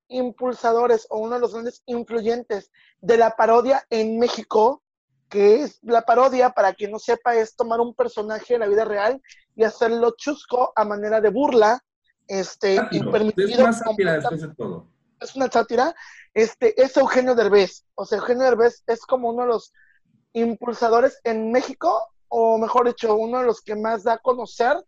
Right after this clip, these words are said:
Speaker 1: la parte de la parodia. Entonces, a mí no se me hace justo, nada justo, de que la gente piense de que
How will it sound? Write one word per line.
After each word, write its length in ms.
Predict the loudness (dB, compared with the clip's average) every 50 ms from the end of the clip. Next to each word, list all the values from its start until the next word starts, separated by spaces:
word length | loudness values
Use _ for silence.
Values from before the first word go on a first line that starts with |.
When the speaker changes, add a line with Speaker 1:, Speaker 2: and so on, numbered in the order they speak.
| _ -20 -20 -20 _ _ _ _ _
Speaker 1:
la 280 | 0 2 4 4 2 2
parte 500 | 0 0 0 -2 0 2 4 4 4 2 -2
de 220 | -4 -2 -2 0
la 120 | 0 0
parodia. 520 | -2 -2 -2 0 0 -2 -2 -4 -6 -8 -8 _ -10
Entonces, 760 | -10 -10 -6 -4 -2 -2 -2 -2 -2 -2 -2 -2 -4 _ _ _ _ _ _ _ _ _ _ _ _ _ _ _ _ _ _ _ _ _ _ _ _ _ _ _ _ _ _ _ _
a 120 | -2 -2 0
mí 240 | 0 0 -2 -2 -2
no 120 | -2 -4
se 100 | -6 -6
me 120 | -4 -4
hace 120 | -4 -4 -6
justo, 460 | -6 -6 -6 -8 -8 -6 -4 -4 -2
nada 240 | 0 0 0 0 0
justo, 560 | -2 -4 -8 -10 -10 -12 -10 -10 -10 -10 _ _ -20 _ _ _ _ -20 _ _ _ _ _ -20 -20 _ _ _ _ _ _ _ _ -4
de 180 | -2 -2 0
que 120 | 0 -2 -4
la 80 | -4
gente 320 | -2 -4 -4 -4 -4 -6 -8
piense 580 | -6 -4 -4 -4 -4 -4 -6 -6 -6 -6 -8 _ -20 -20 -20 _ _ _ -4
de 240 | 0 0 0 2
que 520 | 2 2 4 6 6 8 8 6 6 4